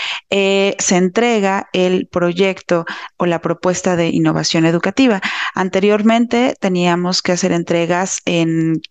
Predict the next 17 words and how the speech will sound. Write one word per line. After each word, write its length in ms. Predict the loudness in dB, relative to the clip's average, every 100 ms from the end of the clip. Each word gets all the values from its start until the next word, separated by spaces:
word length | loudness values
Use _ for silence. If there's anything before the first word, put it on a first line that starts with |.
| _
en 960 | -2 0 0 0 2 2 2 2 0 -2 _
módulos 640 | 2 4 4 2 2 0 -4 -6 -6 -6
ya 200 | -2 -2
predeterminados 960 | 0 0 0 -2 -2 2 2 2 0 0
y 120 | 0
ahora 760 | 0 -2 -2 -2 0 0 0 -2 -6 -12 -20 _ _ -8
van 160 | -4 -2
desarrollando 600 | -2 0 0 2 2 -2
su 140 | -2
propuesta, 640 | -2 0 0 0 -2 -4 -2
pero 500 | 0 2 2 0 -2 -4
hay 220 | -4 -2
una 280 | 0 0 0
entrega 600 | 0 -2 0 0 0 -2 -2
hasta 300 | -4 -2 -2
el 100 | -2
final. 400 | 0 2 2